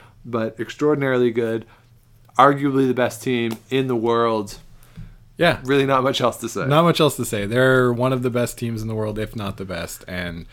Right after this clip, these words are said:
Speaker 2: uh, if they're not in the playoffs, I would be shocked.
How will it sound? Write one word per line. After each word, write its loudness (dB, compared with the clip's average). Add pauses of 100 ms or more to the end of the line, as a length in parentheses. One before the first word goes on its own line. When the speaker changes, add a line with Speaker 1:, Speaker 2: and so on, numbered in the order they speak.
(360)
Speaker 2:
uh, -12
if -8
they're 2
not 2
in -2
the -4
playoffs, -6 (760)
I -2
would -6
be -6
shocked. -12